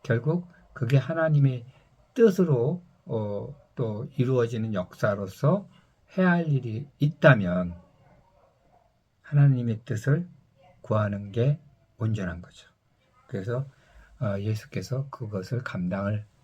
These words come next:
하신 것 같아요. 그래서 결국은, 어, 우리를 통해, 나를 통해, 어,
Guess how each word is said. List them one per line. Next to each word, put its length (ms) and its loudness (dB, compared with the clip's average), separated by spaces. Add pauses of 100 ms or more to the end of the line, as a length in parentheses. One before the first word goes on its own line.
(140)
하신 340 -4
것 100 -2
같아요. 380 -16 (1040)
그래서 260 -4
결국은, 440 -2 (540)
어, 320 2
우리를 360 6
통해, 280 -4
나를 340 0
통해, 540 -2 (360)
어, 720 -8